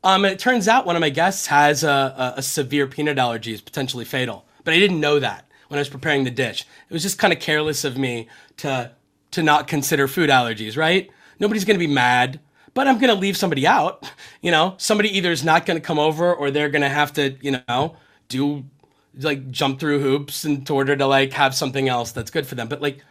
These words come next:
how many more times do I have to invite that same group of people over with that same person who can't, who can't ingest peanuts without getting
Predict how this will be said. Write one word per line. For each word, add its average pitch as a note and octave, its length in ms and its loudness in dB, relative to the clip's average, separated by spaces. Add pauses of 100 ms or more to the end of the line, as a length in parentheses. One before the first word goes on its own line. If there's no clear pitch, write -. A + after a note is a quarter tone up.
(360)
how C4+ 220 0
many F4+ 160 6
more A3+ 180 4
times E3+ 380 -2
do D3+ 100 -2
I C#3 60 6
have C3+ 100 2
to C3+ 100 -4
invite B2+ 280 -2
that - 160 -8
same C#3+ 240 -2
group C3+ 220 -6
of G2+ 100 -14
people A#2 280 -8
over G#2 320 -10 (240)
with D#3+ 180 -4
that D#3 180 2
same F3 280 0
person C#3 540 -4 (160)
who C3 140 -8
can't, D#3+ 420 -2 (680)
who F3 100 -10
can't C#3+ 320 -2
ingest F3 380 2
peanuts E3 420 2
without D3 300 2
getting D#3+ 320 0